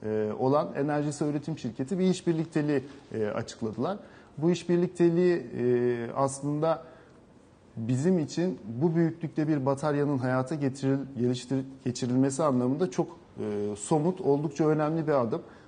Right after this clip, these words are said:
Bu işbirlikteliğinde dijital enerji çözüm ortaklığından tutun, işte varlık optimizasyonu,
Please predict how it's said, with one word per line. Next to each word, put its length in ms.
Bu 100
işbirlikteliğinde 1000
dijital 340
enerji 440
çözüm 380
ortaklığından 760
tutun, 300
işte 320
varlık 320
optimizasyonu, 800